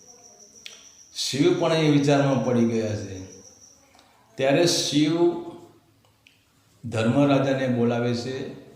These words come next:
અને કહે છે કે, "હે ધર્મરાજા, તમારે એક કામ કરવાનું છે. મારા જે પ્રિય ભક્ત છે યજ,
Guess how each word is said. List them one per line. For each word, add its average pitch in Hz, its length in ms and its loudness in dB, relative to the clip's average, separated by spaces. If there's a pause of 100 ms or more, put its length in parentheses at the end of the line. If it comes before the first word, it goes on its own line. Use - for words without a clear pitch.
(960)
અને 123 200 0
કહે 117 280 0
છે 143 120 -2
કે, 113 140 -4
"હે 117 200 0
ધર્મરાજા, 117 920 2 (240)
તમારે 127 340 0
એક 131 240 -4
કામ 113 320 0
કરવાનું 98 420 -10
છે. - 300 -18 (1200)
મારા 120 380 2
જે 170 160 2
પ્રિય 147 440 2
ભક્ત 120 320 -2
છે - 160 -6
યજ, 117 520 0